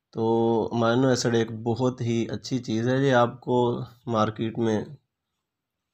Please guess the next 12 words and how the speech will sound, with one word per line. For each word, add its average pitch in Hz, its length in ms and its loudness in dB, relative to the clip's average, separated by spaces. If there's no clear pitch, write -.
बहुत 127 320 2
ही 123 120 0
सस्ता 117 360 -2
मिल 104 200 0
जाएगा। 104 340 2
मेरे 107 200 0
ख्याल 104 280 2
में 104 140 0
सात 101 300 2
आठ 101 160 2
सौ - 160 -4
रुपया 98 260 -2